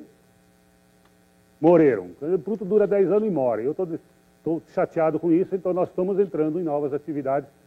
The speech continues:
fabricando produtos basicamente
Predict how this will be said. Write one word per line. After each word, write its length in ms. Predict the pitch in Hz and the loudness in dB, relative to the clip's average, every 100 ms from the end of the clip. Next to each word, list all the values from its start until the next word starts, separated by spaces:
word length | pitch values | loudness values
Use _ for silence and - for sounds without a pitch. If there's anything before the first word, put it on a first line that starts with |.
| _ - | _ -6
fabricando 460 | 147 151 156 156 | -6 -4 -4 -4
produtos 480 | 160 147 135 170 135 - _ | -2 -2 -2 -4 -6 -14 _
basicamente 1040 | 135 185 220 190 175 165 147 156 - 160 | -6 -2 0 0 -4 -6 -4 -4 -4 -6